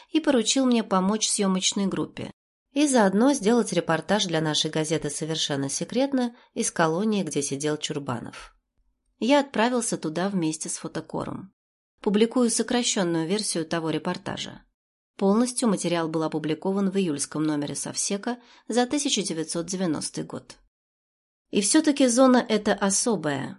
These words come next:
не путать с зоной особого режима. Не только потому, что в исколотом проволокой четырёхугольнике производственных цехов заключены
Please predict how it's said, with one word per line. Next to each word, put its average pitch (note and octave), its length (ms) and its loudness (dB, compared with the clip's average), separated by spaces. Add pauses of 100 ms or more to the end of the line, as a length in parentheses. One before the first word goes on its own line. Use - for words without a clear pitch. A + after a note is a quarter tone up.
(120)
не F#3+ 220 2
путать G3+ 320 0
с F#3 80 -6
зоной F#3 300 2 (100)
особого E3 460 -2
режима. E3 460 -4 (460)
Не C4 200 6
только C4+ 340 2
потому, F#3+ 400 2
что F3+ 200 -2
в E3+ 80 -2
исколотом F#3+ 560 0
проволокой E3+ 540 -2
четырёхугольнике E3+ 920 -4
производственных D#3+ 760 -4
цехов G3+ 480 -6 (300)
заключены F#3 720 0